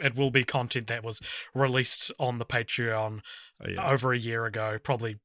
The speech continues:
Speaker 1: maybe even over two years ago. So, um, that's gonna be what the podcast looks like for the next couple of weeks.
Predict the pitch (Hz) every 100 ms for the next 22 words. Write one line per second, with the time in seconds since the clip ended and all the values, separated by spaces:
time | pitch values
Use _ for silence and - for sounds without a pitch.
0 | _ - 127 117 117 113 110 107 - 107
1 | 104 98 101 104 101 - 139 120 - -
2 | - - 143 143 185 - 190 175 165 147
3 | 165 156 147 147 147 151 139 135 135 135
4 | - 139 131 123 135 -